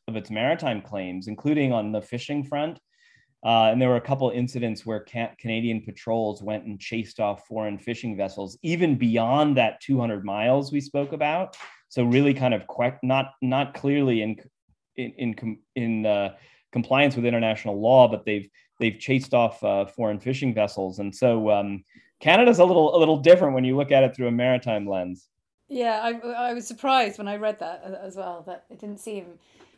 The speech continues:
Speaker 2: characteristic. Um, let's go to your second scene now, and, um, we are gonna have to get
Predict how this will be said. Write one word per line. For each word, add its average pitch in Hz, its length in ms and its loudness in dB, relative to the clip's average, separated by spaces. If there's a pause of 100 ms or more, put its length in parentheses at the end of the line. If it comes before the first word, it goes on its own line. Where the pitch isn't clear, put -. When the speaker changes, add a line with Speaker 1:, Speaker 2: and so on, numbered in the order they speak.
(220)
Speaker 2:
characteristic. 196 840 -10 (400)
Um, 262 420 2 (800)
let's 285 480 -2
go 269 360 4
to 269 160 -8
your 247 380 -2
second 294 380 -2
scene 214 240 -6
now, 190 340 -4
and, 214 420 -6
um, 220 440 -4
we 220 600 -10 (220)
are 214 160 -2
gonna 214 220 -6
have 214 240 -8
to 196 160 -8 (220)
get - 500 -8